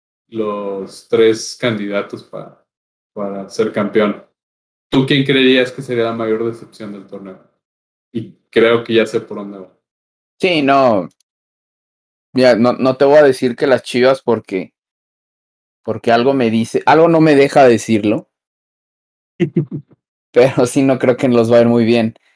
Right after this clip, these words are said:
Speaker 2: Este, me gustaría decirte también Monterrey, pero por inercia van a jugar. Si no, si bien no van a jugar a-, muy bien,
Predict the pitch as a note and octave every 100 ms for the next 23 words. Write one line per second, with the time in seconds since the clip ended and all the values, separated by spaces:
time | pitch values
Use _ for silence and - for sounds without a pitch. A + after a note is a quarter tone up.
0 | _ _ _ _ - A#2+ A2+ - - G#2+
1 | A2 G#2+ G#2+ G2+ - A#2+ B2 B2 C3 D3+
2 | D#3 E3+ E3 D#3 C3 C#3 D#3 D3+ A2 A#2+
3 | B2+ - _ _ _ _ _ _ _ _
4 | _ _ - A2 A2 G#2 G2+ G2 F#2 F#2+
5 | F2+ - _ _ _ _ - - C3+ A#2+
6 | C3 C3 A#2 A2+ A2 A#2 - A2 G#2 G#2
7 | G2+ - _ _ _ _ - A#2 - C3+
8 | C#3+ C3+ C#3 C3 D#3 E3+ E3+ D#3+ E3 E3+
9 | C3 B2+ C3+ B2 - - A2 B2 C3 A#2
10 | A#2 C#3 A3